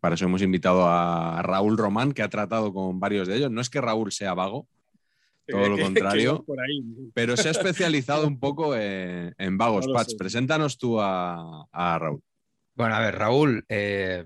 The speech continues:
Speaker 3: yo creo que hay una cosa que me parece maravillosa de todo esto, es que si decimos, venga, ¿cuál es el mejor programa de deportes de la historia de la televisión española? Yo creo que el ochenta y cinco por ciento de los encuestados dirían Informe Robinson.
Speaker 1: Yo,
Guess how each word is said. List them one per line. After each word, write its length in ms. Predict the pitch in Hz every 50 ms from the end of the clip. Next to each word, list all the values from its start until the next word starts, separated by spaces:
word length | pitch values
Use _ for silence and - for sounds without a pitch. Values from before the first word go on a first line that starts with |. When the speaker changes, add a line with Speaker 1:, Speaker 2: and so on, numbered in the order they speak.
| - -
Speaker 3:
yo 160 | 101 110 110
creo 200 | 110 110 120 117
que 380 | 131 123 117 113 110 107 101 98
hay 120 | 101 107
una 120 | 107 110
cosa 240 | 101 110 104 - 113 95
que 100 | 76 -
me 80 | 110
parece 200 | 87 95 101 113
maravillosa 440 | 104 104 104 101 95 98 104 101 120
de 80 | 92 92
todo 180 | 104 95 98
esto, 180 | 104 - - 117
es 120 | 107 -
que 160 | - 85 73 - _ _ _ - - - _ _ _
si 160 | - - - 101
decimos, 260 | 101 92 101 95 104
venga, 220 | 113 101 87 90
¿cuál 180 | - 123 131 143
es 120 | 143 156
el 80 | 156 143
mejor 480 | 135 127 123 - 139 143 139 139 -
programa 560 | - 113 113 117 120 123 131 135 143 151 - _ _ _ _ _ _ _ _ -
de 160 | 104 101 101
deportes 560 | 95 92 - - 120 131 131 - 139 135 131
de 80 | 113 101
la 80 | 98 95
historia 340 | - - - 113 113 120
de 80 | 117 113
la 80 | 104 98
televisión 380 | 107 92 92 95 95 - 101 98
española? 440 | 87 - - - 76 73 - - _ _ _ _ _ _ _ _ _ _ _ _ _ _ _ _ _ _ _ _ _ _ _ _ _ _ _ _ _ _ _
Yo 200 | - 110 - 98
creo 180 | 92 92 92
que 500 | 95 101 98 98 95 95 92 90 78 101
el 100 | 104 101
ochenta 260 | 107 104 - 101 98 95
y 40 |
cinco 240 | 85 107 101 113 110
por 120 | 98 101 98
ciento 180 | 113 113 104
de 40 | 101
los 120 | 110 98
encuestados 640 | 104 98 90 - 104 101 - - 127 120 127 131 120
dirían 400 | 95 92 98 101 104 113 123 - -
Informe 420 | 107 98 90 - 95 87 90 92
Robinson. 420 | 90 87 85 - - - - - _ _ _ _ _ _ _ - -
Speaker 1:
Yo, 80 | -